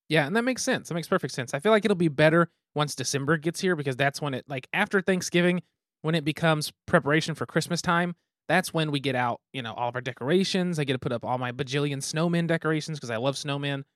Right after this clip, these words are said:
We can buy more decorations online or something, like, that kind of stuff. So it will. I think it'll change once,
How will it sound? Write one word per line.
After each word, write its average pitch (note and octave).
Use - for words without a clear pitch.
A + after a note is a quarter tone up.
We D#3+
can D#3
buy C#3
more D#3+
decorations E3+
online F#3
or F#3
something, E3+
like, A#2+
that D#3
kind D3
of A#2+
stuff. G2+
So A2
it G3
will. F3
I C#3
think F#3
it'll D#3
change C#3
once, C3